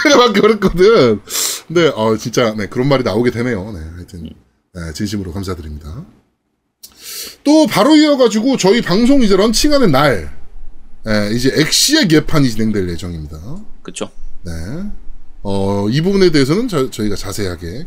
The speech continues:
Speaker 1: 게임 이야기 시간에 좀 하도록 하겠습니다.
Speaker 2: 네.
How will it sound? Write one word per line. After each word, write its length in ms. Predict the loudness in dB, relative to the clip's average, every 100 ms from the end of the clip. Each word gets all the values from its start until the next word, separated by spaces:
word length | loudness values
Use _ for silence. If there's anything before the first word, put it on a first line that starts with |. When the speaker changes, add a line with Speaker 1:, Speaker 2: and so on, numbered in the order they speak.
| -8
Speaker 1:
게임 400 | -4 -2 0 0
이야기 400 | 0 0 -4 -8 -8
시간에 500 | -6 -4 -2 -4 -6
좀 180 | -10 -16 -16
하도록 280 | -14 -14 -10 0 0 0 -6 -6
하겠습니다. 560 | -4 -4 -4 -8 -12 -12
Speaker 2:
네. 320 | -12 -8 -8